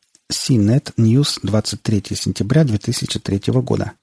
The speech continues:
С той же целью наса также потребовала и получила конфиденциальную информацию о миллионах пассажиров Northwest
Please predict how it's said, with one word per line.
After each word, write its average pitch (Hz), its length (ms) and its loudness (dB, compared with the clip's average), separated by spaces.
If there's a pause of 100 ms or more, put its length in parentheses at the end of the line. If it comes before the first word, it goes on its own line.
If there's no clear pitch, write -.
(760)
С - 120 -6
той 190 160 6
же 160 140 6
целью 156 400 4
наса 123 340 4
также 107 320 0
потребовала 113 680 2
и - 180 -4
получила 156 540 4
конфиденциальную 104 760 2
информацию 110 640 2
о 127 60 4
миллионах 127 580 6
пассажиров 117 720 2
Northwest 123 600 2